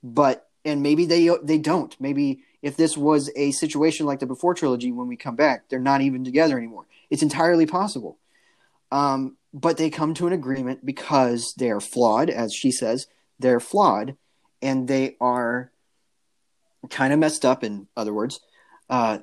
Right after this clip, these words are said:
that she uses. And, you know, they got some stuff to work out. And, of course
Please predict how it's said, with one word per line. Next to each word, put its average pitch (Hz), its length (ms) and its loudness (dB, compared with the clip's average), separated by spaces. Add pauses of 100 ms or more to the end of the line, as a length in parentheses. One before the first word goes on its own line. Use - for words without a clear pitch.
that 131 160 -6
she - 120 -2
uses. 135 280 -2 (460)
And, 143 540 0 (500)
you 156 140 4
know, 139 80 4
they 139 140 4
got 123 200 2
some 147 160 -4
stuff - 400 0
to 175 100 -2
work 143 260 2
out. 98 280 -2 (200)
And, 147 720 0 (160)
of 139 100 -8
course - 540 -2